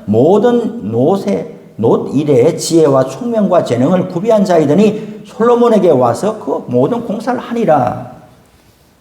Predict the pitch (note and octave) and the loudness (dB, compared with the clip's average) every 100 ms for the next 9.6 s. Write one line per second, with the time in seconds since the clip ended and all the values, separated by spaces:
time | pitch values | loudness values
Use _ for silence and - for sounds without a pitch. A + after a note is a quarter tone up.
0 | _ _ _ - - - - - - - | _ _ _ -20 -20 -20 -20 -20 -20 -20
1 | - - - - - - - A#3+ B3 C4 | -20 -20 -20 -20 -20 -12 -4 0 4 4
2 | B3+ F3 F3 A3+ A#3+ A#3+ A3 C3+ E3 A#3+ | 4 2 0 2 2 4 4 4 2 2
3 | A3+ F#3 A3+ G#3 A#2 G2 - - F#3 G3+ | 0 2 0 0 -4 -8 -16 -8 -4 -2
4 | B3+ B3+ - A3+ F#3 A#2+ G2 C#4 D4 - | 2 0 0 -2 0 -2 -4 -6 -8 -12
5 | - - _ _ _ _ _ _ _ - | -20 -20 _ _ _ _ _ _ _ -2
6 | B3+ F#3+ F#3 A3 A3 - - - - A#3+ | 2 2 4 2 0 -8 -16 -16 -2 2
7 | C4+ B3+ B3 - - A#3+ B3+ B3 - A3+ | 2 2 0 0 0 2 4 2 0 -6
8 | A3+ G3+ E3+ D3 C#3 D#3 A3+ D3 - C#4 | -2 0 2 0 0 0 -2 -2 -4 -2
9 | A#3 C#3 F#3+ G#3+ A2 - | 0 2 2 0 -2 -6